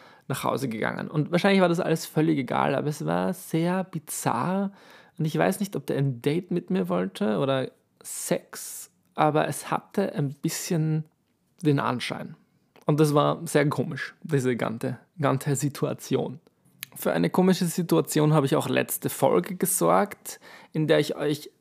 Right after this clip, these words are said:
fälschlicherweise erzählt habe, dass meine Körpertemperatur ungefähr fünfunddreißig Grad beträgt. Und zu meiner Verteidigung, das hat sie auch. Ich habe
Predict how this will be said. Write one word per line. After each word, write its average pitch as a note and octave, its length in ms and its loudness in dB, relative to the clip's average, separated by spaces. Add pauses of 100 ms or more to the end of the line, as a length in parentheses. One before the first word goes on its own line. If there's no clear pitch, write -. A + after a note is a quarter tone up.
fälschlicherweise D3 840 2
erzählt C3+ 380 -2
habe, B2 200 -2
dass C3 160 -6
meine B2 180 -2
Körpertemperatur B2+ 1000 -6
ungefähr B2 320 -6
fünfunddreißig B2+ 760 -2
Grad - 360 -6
beträgt. - 500 -8 (440)
Und F#3 300 2
zu - 80 0
meiner F3 180 4
Verteidigung, D#3+ 480 2
das C#3+ 200 0
hat D3+ 180 2
sie - 140 2
auch. D3 340 4
Ich - 120 -2
habe C#3+ 160 2